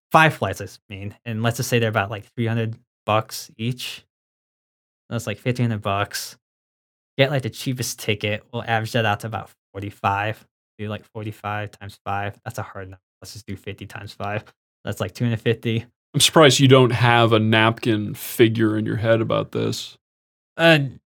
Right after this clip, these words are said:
Speaker 1: yeah, it's, yeah, I haven't done that. Maybe I should, but
Speaker 2: <laughs> I mean, if it doesn't bother you, it doesn't bother me. I'm
Speaker 1: No,
Speaker 2: just,
Speaker 1: it, it
Speaker 2: it just
Speaker 1: does.
Speaker 2: seems curious.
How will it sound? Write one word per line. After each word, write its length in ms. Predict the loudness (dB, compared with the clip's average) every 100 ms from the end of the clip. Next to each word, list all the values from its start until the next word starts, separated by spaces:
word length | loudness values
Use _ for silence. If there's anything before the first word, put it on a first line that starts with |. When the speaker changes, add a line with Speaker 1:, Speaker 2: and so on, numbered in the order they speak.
| 4
Speaker 1:
yeah, 320 | 8 8 8
it's, 760 | 6 2 -2 -10 -10 -12 -16 -20 _ _ _
yeah, 200 | 4 6
I 40 | 6
haven't 400 | 6 4 0 -8 _
done 160 | -6 -2
that. 300 | -2 -2 -6 _
Maybe 340 | -8 -6 -8 -18 _ -12
I 80 | -10
should, 460 | -8 -6 -6 -6
but 240 | -4 -4 -6 _
Speaker 2:
<laughs> 140 | _ 4 6 4 2 0 -4 -4 _ _ _
I 80 | 6
mean, 140 | 8
if 140 | 6 4
it 80 | 6
doesn't 320 | 8 8 8
bother 340 | 10 10 8
you, 220 | 6 6
it 40 | 6
doesn't 260 | 4 2
bother 280 | 2 0 0
me. 300 | 2 4 4
I'm 160 | 0 4
Speaker 1:
No, 320 | 4 6 4
Speaker 2:
just, 120 | 0
Speaker 1:
it, 0 |
it 160 | -4 -4
Speaker 2:
it 80 | -8
just 120 | -2
Speaker 1:
does. 240 | 4 6
Speaker 2:
seems 180 | 4 2
curious. 540 | 2 2 4 2 0